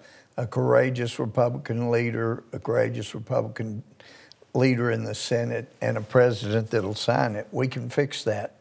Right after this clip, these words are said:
But if we go to this form of digital currency, it means the government will be able to see and know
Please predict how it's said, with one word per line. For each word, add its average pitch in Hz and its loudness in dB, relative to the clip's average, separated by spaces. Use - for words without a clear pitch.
But 131 6
if 139 2
we 156 6
go 170 4
to 123 0
this 131 2
form 127 2
of 110 -4
digital 135 0
currency, 110 -4
it 127 -2
means 123 0
the 127 4
government 139 2
will 117 0
be 120 0
able 117 4
to 110 -4
see 131 0
and 120 -2
know 117 2